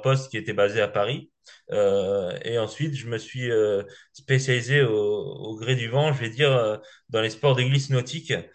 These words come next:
Euh, et actuellement, donc depuis octobre deux mille dix-huit, je suis en, en C D I salarié au sein d'un groupe de presse, euh,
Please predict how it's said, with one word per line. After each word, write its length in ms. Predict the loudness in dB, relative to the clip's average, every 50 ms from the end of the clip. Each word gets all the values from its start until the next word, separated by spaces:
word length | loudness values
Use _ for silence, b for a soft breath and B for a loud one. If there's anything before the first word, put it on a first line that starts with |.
| b b _ -6 -2
Euh, 580 | 0 2 4 4 4 4 2 2 0 0 0
et 120 | 0 0 -2
actuellement, 540 | -2 -2 -2 -4 -4 -2 0 0 0 2
donc 140 | 0 0 -2
depuis 220 | -4 -6 -4 -6 -6
octobre 340 | -6 -2 0 0 0 0
deux 80 | 0 -2
mille 120 | -2 -2
dix-huit, 520 | -2 -4 -8 -6 -4 -4 -4 -2 -2 -4 -4
je 140 | -4 -6 -10
suis 360 | -10 -12 -12 -10 -6 -4 -4
en, 320 | -4 -4 -4 -6 -8 -10 b b b b b b _
en 280 | -6 -6 -4 -4 -4 -6
C 200 | -6 -6 -6 -4
D 100 | -4 -4
I 60 | -4
salarié 680 | 0 0 2 4 4 2 2 2 2 4 4 4 4
au 180 | 2 2 -2 -4
sein 180 | -2 -4 -4 -4
d'un 140 | -4 -4
groupe 180 | -4 -4 -2 -2
de 60 | -2
presse, 400 | -4 -2 0 0 0 2 2 0
euh, 180 | 0 0 0